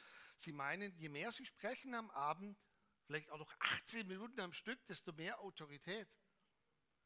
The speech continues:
Ich werd oft gefragt, „Micha, möchtest du nichts mehr sagen?“ Ich sag, „Ich hab alles gesagt.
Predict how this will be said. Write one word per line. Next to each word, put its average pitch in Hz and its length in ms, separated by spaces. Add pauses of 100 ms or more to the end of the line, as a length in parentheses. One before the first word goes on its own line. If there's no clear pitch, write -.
(260)
Ich - 100
werd 160 160
oft 190 200
gefragt, - 440
„Micha, 175 260
möchtest 165 440
du 165 60
nichts - 280
mehr 214 160
sagen?“ 190 320
Ich - 60
sag, 156 160
„Ich 143 60
hab 131 100
alles 117 280
gesagt. - 340